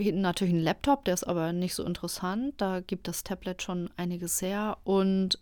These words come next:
ähm, wir haben hier auch Handys und die sind aber auch, mm,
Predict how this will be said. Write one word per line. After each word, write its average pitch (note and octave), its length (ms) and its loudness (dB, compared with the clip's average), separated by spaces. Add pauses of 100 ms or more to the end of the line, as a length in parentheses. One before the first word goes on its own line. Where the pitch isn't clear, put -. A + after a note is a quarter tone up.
ähm, E3+ 420 -2
wir F#3+ 80 2
haben F3+ 100 4
hier E3+ 160 2
auch - 180 -4
Handys A3 720 2 (140)
und F3+ 260 0 (380)
die G3+ 120 4
sind F#3+ 360 -2
aber F3 360 -2
auch, F3+ 520 2 (280)
mm, E3+ 440 -4